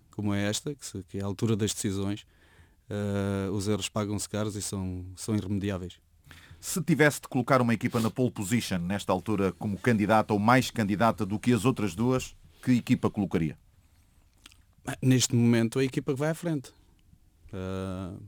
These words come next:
Speaker 1: porque tem vantagem pontual e, eh, teoricamente a que vai à frente logicamente terá,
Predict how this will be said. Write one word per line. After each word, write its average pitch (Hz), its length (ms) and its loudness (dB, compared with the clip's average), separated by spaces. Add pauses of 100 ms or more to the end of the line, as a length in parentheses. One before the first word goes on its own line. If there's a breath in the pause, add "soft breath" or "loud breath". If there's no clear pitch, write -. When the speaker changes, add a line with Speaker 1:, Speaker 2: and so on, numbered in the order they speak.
Speaker 1:
porque 98 180 -10
tem 117 160 2
vantagem 110 420 -2
pontual 101 540 -6
e, 98 1200 -10 (220)
eh, 101 320 -8 (300)
teoricamente 117 640 2
a 123 40 -2
que - 80 -12
vai 120 160 -2
à 117 60 0
frente 123 380 -6
logicamente 117 480 -4
terá, 110 420 -6